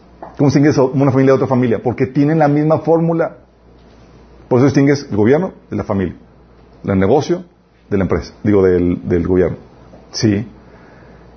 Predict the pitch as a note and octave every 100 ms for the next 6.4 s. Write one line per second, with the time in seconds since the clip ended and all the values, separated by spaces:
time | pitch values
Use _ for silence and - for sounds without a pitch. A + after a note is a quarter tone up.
0 | - D3 F3 F3 D3+ E3 D#3 B2+ E3 F3+
1 | F#3+ F#3 - D#3+ E3 D3+ C3+ C3 A#2 G#2+
2 | A2+ A#2 B2+ A2+ A2 G#2+ G2+ A2+ B2 A2+
3 | A2+ G#2 - A2+ G#2+ G#2+ A2 A2 A2+ -
4 | - - A#2+ A#2 A2+ B2 C3+ D#3 - _
5 | - G2+ G#2+ G2 F#2 A2 A2 - A2+ G2
6 | A#2 A2 G2+ -